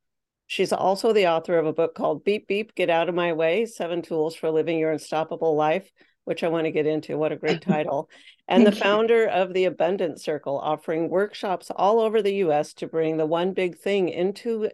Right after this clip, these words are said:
Speaker 1: your life that you've been longing for. And, and I really love this. Her goal is to help clients feel less triggered, more empowered,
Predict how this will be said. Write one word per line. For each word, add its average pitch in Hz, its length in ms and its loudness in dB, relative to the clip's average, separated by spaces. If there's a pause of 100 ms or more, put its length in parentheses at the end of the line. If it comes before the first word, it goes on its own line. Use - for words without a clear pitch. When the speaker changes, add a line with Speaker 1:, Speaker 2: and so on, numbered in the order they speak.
Speaker 1:
your 185 220 -2
life 147 300 -2
that 143 100 -6
you've 147 120 -8
been 151 140 -2
longing 147 320 -2
for. - 400 -6 (580)
And, 190 160 0
and 208 200 4
I 196 80 4
really 208 360 6
love 170 240 4
this. - 340 -2
Her 185 200 0
goal 208 460 4
is 196 180 -2
to 196 140 -4
help 180 200 -2
clients 175 460 -4
feel 160 220 0
less 156 240 -2
triggered, 240 640 -2
more 170 220 0
empowered, 180 600 -2